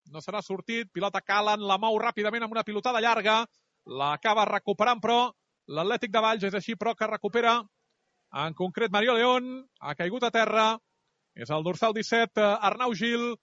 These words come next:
Des de la banda dreta, compta amb la centrada de Rosines. Des de la dreta, al final, la desvia la defensa blanc i vermella.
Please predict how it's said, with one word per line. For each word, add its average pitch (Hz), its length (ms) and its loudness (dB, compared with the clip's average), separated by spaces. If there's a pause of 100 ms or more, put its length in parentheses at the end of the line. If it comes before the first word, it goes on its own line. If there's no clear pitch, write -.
(380)
Des 160 300 -8
de 190 140 -2
la 196 100 0
banda 233 300 -2
dreta, 247 520 -2
compta 220 440 0
amb 202 100 -4
la 190 540 2
centrada 240 420 -2
de 262 60 -2
Rosines. 247 500 -4
Des 190 120 -6
de 202 80 -4
la 202 100 -2
dreta, 233 260 -4
al 208 80 -4
final, 233 460 -4 (440)
la 131 200 -4
desvia 165 280 -4
la 226 120 0
defensa 226 400 -2
blanc 254 180 -4
i 254 60 -4
vermella. 190 640 0